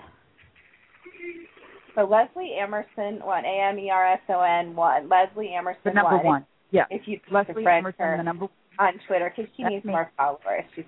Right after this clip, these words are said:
Speaker 1: kinda sad.
Speaker 2: Yes, I do.
Speaker 1: <laughs> And
Speaker 2: And
Speaker 1: then Kareem will give
Speaker 2: like
Speaker 1: you his
Speaker 2: me,
Speaker 1: information.
Speaker 2: uh, and I'm on Facebook. My
Speaker 1: Okay.
Speaker 2: website, Inner Bridges, is on Facebook,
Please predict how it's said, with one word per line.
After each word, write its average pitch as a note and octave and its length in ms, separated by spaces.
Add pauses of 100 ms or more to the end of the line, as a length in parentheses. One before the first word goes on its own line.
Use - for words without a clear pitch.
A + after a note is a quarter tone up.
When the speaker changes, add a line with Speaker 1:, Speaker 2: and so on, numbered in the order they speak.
Speaker 1:
kinda - 180 (120)
sad. - 260
Speaker 2:
Yes, G3+ 260
I E3+ 140
do. F3+ 220
Speaker 1:
<laughs> F#4+ 80 (920)
And A#3+ 180
Speaker 2:
And G#3 80
Speaker 1:
then A3 200
Kareem - 340
will A#3+ 80
give A3+ 120
Speaker 2:
like A#3 180
Speaker 1:
you A#3 60
his A3 80
Speaker 2:
me, D#4 200
Speaker 1:
information. G#3 680 (100)
Speaker 2:
uh, A#3 160 (100)
and A#3 80
I'm A3+ 80
on B3+ 180
Facebook. A#3+ 640
My G#3+ 140
Speaker 1:
Okay. G3+ 200
Speaker 2:
website, G#3 420 (160)
Inner A3+ 240
Bridges, G#3 440
is G3+ 160
on F3+ 180
Facebook, D#3+ 580